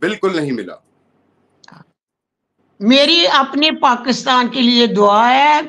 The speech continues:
Speaker 2: बेटा। मेरा तल्लुक आर्मी के द-, घराने से है, सारे मेरे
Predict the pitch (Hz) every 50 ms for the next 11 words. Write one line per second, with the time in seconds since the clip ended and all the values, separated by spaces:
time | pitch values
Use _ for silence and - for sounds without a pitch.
0 | - - 180 190 208 208 208 269 285 302 311 302 269 247 220 214 214 220 220 240
1 | 247 - - - 233 220 226 226 247 254 247 247 269 269 277 240 214 214 208 196
2 | 220 226 233 233 262 240 240 233 214 180 196 240 - - 180 175 208 208 202 190
3 | 175 175 180 185 175 180 208 226 226 233 240 254 262 262 - - - - - -
4 | - - _ - - - 233 220 226 233 247 254 247 240 233 226 220 226 233